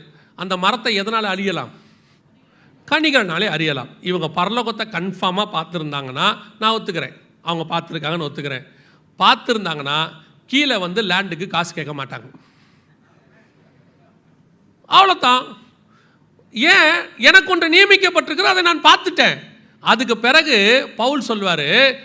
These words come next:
"நான் தேகத்தை விட்டு போக ஆசைப்படுகிறேன், என்னை விட்டுருங்கடா, நான் எப்படியாவது அங்க போகணும், போகணும்னு ஆசைப்படுறேன், ஆனா வேற வழி இல்ல,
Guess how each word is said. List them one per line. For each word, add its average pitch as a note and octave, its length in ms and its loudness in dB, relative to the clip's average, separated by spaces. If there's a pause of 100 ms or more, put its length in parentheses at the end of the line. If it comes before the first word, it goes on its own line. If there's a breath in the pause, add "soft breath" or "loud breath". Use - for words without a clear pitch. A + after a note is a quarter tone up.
(200)
"நான் F3 320 -2
தேகத்தை A3 380 -2
விட்டு G3 200 -6
போக F#3 220 -4
ஆசைப்படுகிறேன், D#3+ 760 -6 (560 soft breath)
என்னை F#3 240 -2
விட்டுருங்கடா, A3 720 -2
நான் G#3+ 60 -8
எப்படியாவது C4+ 720 0
அங்க B3+ 140 -4
போகணும், B3+ 420 0
போகணும்னு A#3+ 240 0
ஆசைப்படுறேன், F3+ 640 -2 (200 loud breath)
ஆனா E3 160 -8
வேற D3+ 200 -6
வழி F3+ 280 -2
இல்ல, E3+ 440 0